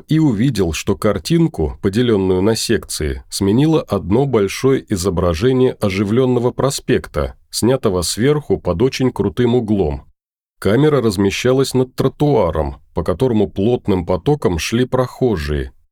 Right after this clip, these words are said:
но из-за угла и расположения камеры разглядеть их лица было невозможно.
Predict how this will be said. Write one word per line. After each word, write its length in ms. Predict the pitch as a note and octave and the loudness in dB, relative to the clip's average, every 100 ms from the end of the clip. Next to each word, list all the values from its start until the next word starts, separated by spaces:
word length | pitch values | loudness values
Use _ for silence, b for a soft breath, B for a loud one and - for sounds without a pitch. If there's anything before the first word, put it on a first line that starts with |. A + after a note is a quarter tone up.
| _ - | _ -2
но 140 | F2 | 0
из-за 260 | G2+ F2+ A2 | 2 2 2
угла 380 | B2 A#2 B2 G2 | 2 2 2 2
и 180 | - G#2+ | 0 0
расположения 760 | A2 - G#2+ G2+ G#2 G#2 G#2 | 0 0 0 2 0 2 2
камеры 640 | - D#3 D#3+ G#2+ D2+ C2+ - | 0 0 0 0 -2 -6 -8
разглядеть 640 | E2+ F2+ E2+ G#2+ A2+ D#3+ F#3 | -4 -2 0 0 0 -2 -2
их 160 | - | -2
лица 380 | B2+ E3 E3 - | 0 0 0 -2
было 320 | E2 B2+ C3 | 0 0 2
невозможно. 1040 | B2+ A#2+ B2 A#2+ A#2 A#2+ F2+ C#2 C#2 C#2 | 2 2 2 0 0 0 0 -2 -6 -8